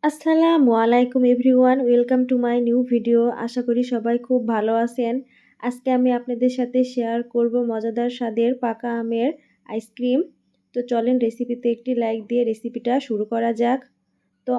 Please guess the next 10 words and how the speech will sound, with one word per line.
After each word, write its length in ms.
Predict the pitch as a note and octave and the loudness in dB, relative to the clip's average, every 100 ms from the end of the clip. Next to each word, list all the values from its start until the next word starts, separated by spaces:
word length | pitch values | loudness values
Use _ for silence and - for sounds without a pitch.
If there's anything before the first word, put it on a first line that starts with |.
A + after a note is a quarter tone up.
| B3 | -2
আইসক্রিম 420 | A#3+ B3 - B3+ | -4 -4 -2 0
তৈরির 340 | B3+ A#3+ B3 A#3 | 4 2 2 0
জন্য 240 | A#3 A3+ A#3 G3 | -2 0 0 -2
এখানে 360 | A#3+ B3 A#3+ A#3 | -2 0 0 0
আমি 200 | A#3 A#3 B3 | 0 0 0
দুই 200 | A#3 A3+ | 0 -2
কাপ 240 | A3+ A3+ B3+ - _ _ | -2 -2 -2 -8 _ _
গরুর 300 | A#3 A#3 B3 | -2 0 2
লিকুইড 400 | B3 A#3 A#3 A#3+ G#3+ | 2 0 2 0 0
দুধ 180 | G#3+ | -4